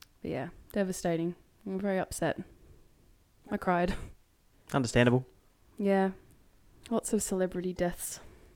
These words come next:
Speaker 1: upset me, and it's kinda weird 'cause you don't know them.
Speaker 2: But you kinda do.
Speaker 1: Yeah, they sort of become part of your life.
Speaker 2: Well, they are part of your life, 'cause a lot of the stuff they're in is just shapes you.
Speaker 1: Yeah. Yeah, I cried when Heath Ledger died.
Speaker 2: Understandable.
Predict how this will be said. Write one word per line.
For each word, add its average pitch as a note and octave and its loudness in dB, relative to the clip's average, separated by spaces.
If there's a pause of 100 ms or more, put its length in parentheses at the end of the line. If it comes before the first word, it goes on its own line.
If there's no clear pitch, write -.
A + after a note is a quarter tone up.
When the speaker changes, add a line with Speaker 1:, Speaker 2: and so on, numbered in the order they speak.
(520)
Speaker 1:
upset - -2
me, G3+ 4
and A#3+ 6
it's D#3+ 0
kinda F4+ 6
weird G3 2
'cause A3 4
you C4+ 4
don't D4+ 4
know G3 6
them. E3+ 2 (360)
Speaker 2:
But D3+ 8
you D#3+ 10
kinda E3 10
do. A#2 8 (400)
Speaker 1:
Yeah, A#3+ 4
they G3+ 4
sort C4+ 4
of A#3+ 4
become A3+ 4
part G3+ 6
of G3 0
your E3+ 4
life. F#3 0 (580)
Speaker 2:
Well, C#3 4
they E3 10
are A3+ 10
part B2+ 8
of G#2+ 6
your G#2 8
life, F#2+ 4 (300)
'cause C#3+ 4
a D3+ 4
lot E3+ 10
of E3+ 8
the D3 6
stuff C3 4
they're A#2+ 10
in A#2+ 8
is G#2+ 4
just - -2 (240)
shapes - 2
you. G#2 6 (340)
Speaker 1:
Yeah. B3 4 (760)
Yeah, G#3 4
I G3 6
cried G#3+ 6
when G3+ 6 (220)
Heath F#3+ 4
Ledger F#3+ 4
died. A#3+ 4 (800)
Speaker 2:
Understandable. A#2+ 4